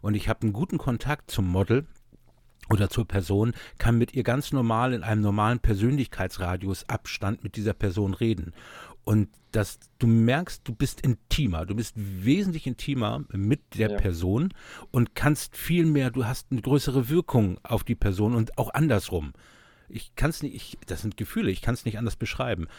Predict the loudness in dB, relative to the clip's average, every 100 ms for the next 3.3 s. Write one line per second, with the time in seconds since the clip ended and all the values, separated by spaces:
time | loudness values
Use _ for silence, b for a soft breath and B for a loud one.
0 | B -4 0 4 4 4 4 4 4 0
1 | -2 -8 -8 -8 -8 -10 -10 -12 B B
2 | B B 2 6 8 6 2 -2 -2 -4
3 | -4 -4 -10